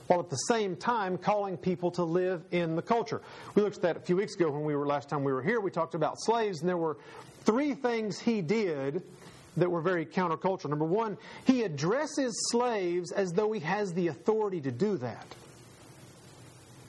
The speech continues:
Peter's not their master. He doesn't have the authority to do that, and yet he addresses them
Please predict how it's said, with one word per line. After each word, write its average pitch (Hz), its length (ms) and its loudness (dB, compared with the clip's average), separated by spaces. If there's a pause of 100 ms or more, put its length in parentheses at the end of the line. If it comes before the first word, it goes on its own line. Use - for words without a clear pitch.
(120)
Peter's 285 300 2
not 165 200 -2
their 117 80 0
master. 117 320 0
He 262 80 2
doesn't 262 140 -2
have 175 260 0
the 135 140 0
authority 147 520 0
to 113 100 -4
do 123 240 0
that, 123 220 0
and 165 100 -2
yet 175 140 -2
he 180 160 0
addresses 160 680 -2
them 131 360 0